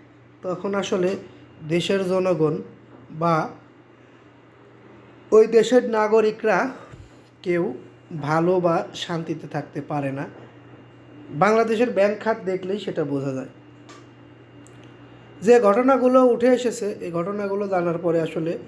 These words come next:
আমি একজন সাধারণ নাগরিক, একজন কনটেন্ট ক্রিয়েটার হিসাবে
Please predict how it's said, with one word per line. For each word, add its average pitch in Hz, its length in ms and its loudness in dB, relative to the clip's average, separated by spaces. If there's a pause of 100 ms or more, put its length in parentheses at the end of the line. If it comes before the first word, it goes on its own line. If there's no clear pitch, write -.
(480)
আমি 165 180 0
একজন 196 280 -2
সাধারণ 185 460 -2
নাগরিক, 165 500 0
একজন 151 320 -4
কনটেন্ট 160 440 -4
ক্রিয়েটার 175 320 -4
হিসাবে 170 400 -4